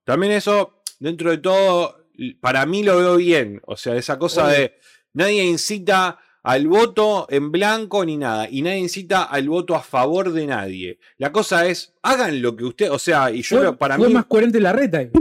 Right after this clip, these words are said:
Speaker 1: Sí, la, Larreta, Lustó, con el otro pelotudo de Morales, que yo tampoco lo puedo ni a mí no me gusta, pero Lustó dijo, em,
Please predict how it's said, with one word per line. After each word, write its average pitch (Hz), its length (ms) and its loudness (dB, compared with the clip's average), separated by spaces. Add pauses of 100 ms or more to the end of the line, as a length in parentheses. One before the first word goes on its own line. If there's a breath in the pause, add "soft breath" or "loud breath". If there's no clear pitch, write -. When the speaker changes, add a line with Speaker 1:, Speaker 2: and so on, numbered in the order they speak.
Speaker 1:
Sí, 208 380 2
la, 170 220 2
Larreta, 185 640 2
Lustó, 202 520 2
con 139 180 -2
el 135 100 -2
otro 156 280 -2
pelotudo 113 440 -2
de 143 60 -2
Morales, 151 480 2
que 110 40 -8
yo - 60 -14
tampoco 131 280 -2
lo 113 120 -2
puedo 135 120 -6
ni 135 100 -6
a 147 100 -4
mí 139 80 -8
no 131 100 -6
me 139 80 -4
gusta, 170 320 -2
pero 117 260 -2
Lustó 139 360 0
dijo, 185 640 0
em, 117 840 -4